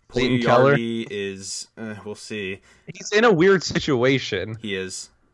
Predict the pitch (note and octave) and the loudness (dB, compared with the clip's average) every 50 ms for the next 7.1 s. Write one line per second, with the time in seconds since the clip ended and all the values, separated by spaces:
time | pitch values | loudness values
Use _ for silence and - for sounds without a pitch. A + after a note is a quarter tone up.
0 | _ _ _ _ _ - - G2+ G2 C3 C3+ F#2 F#2 - C#3 A2 - - A#2 A2+ | _ _ _ _ _ -12 -6 -2 0 0 0 0 -2 -6 -6 -2 0 2 2 2
1 | G#2 - _ _ _ _ _ _ - - C#3 C3+ C3 C3 A#2+ A2 B2 A2 G#2+ G#2+ | 2 0 _ _ _ _ _ _ -8 -4 -4 -4 -2 -2 -2 -2 -2 -2 -4 -6
2 | G#2 - - G#2+ G2 G2 G2 G#2+ G#2+ G#2 - - A#2 A#2+ B2 B2+ B2+ A2+ - A#2 | -6 -6 -6 -6 -4 -2 0 0 0 0 0 0 2 2 4 2 2 0 2 2
3 | A2+ A2+ A#2 A2 G#2 G#2 F2 E2 C#2+ B1+ G#2+ - - - G3 - - - - - | 2 2 2 0 0 0 -2 -2 -4 -6 -8 -10 -14 -16 -14 -14 -14 -14 -14 -16
4 | - - _ _ - - - G#2+ A2+ A2 A2 - - - - - - A2 - _ | -18 -20 _ _ -18 -10 -6 -4 -4 -4 -4 -6 -8 -8 -8 -10 -16 -20 -20 _
5 | _ _ - - - A2 G#2+ A2 A2 A2+ - B2+ A#2 A2 - A2+ - - - G#2+ | _ _ -20 -14 -10 -8 -4 -4 -4 -4 -4 -6 -8 -8 -8 -10 -8 -6 -4 -4
6 | G#2 G#2+ G2+ _ _ - A2 A2 F#2 A2 G#2+ G2 - G#2+ G2+ G2+ G#2 G2+ G2+ G2+ | -4 -4 -8 _ _ -8 -8 -8 -8 -10 -12 -10 -8 -6 -6 -4 -4 -6 -6 -8
7 | G2 | -10